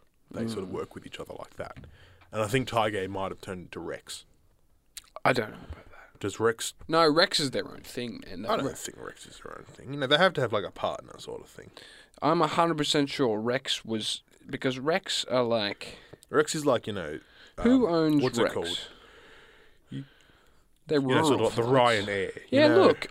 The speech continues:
Speaker 2: I t-, Rex Airlines, it, parent organisation. Rex is its own thing, brothers. I'm a hundred percent sure. There, yeah, there you go. Ansett. Oh, probably.
Speaker 1: Looks like that's the case. Yeah.
Speaker 2: And, uh, uh, uh, I know that because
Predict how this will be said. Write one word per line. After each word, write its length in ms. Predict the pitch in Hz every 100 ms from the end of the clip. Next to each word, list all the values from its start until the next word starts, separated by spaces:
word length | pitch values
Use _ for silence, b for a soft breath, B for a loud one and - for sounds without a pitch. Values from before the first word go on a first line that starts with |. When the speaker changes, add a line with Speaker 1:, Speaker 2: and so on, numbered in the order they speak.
| -
Speaker 2:
I 100 | 202
t-, 100 | -
Rex 380 | 147 180 240 -
Airlines, 640 | 196 254 262 120 98 - -
it, 260 | 107 - -
parent 280 | 160 170
organisation. 640 | 147 131 123 117 110 - 110
Rex 240 | 147 - 175
is 120 | 160
its 160 | 156
own 180 | 175 170
thing, 300 | 160 190 190
brothers. 320 | 127 - - - _ _ b b b b b b b b
I'm 100 | -
a 60 | 135
hundred 380 | - 165 165 143
percent 280 | 147 120 101
sure. 260 | - - - _ B B B B B B B _ _ _
There, 240 | 151 165
yeah, 280 | 123 151 180 - _ _
there 180 | 123 123
you 60 |
go. 180 | 135 - - B B B -
Ansett. 580 | 147 185 190 - - - -
Oh, 680 | 135 147 135 117 120 - - -
probably. 440 | - 175 156 127 117
Speaker 1:
Looks 240 | 180 -
like 100 | 175
that's 180 | 175 -
the 140 | -
case. 340 | 226 226 - - - 165
Yeah. 220 | 190 185 - -
Speaker 2:
And, 200 | 123 160
uh, 220 | 143 131 - - - - - -
uh, 100 | 78 -
uh, 200 | 113 120 -
I 120 | 139
know 240 | 147 160 143
that 260 | 113 -
because 80 | 117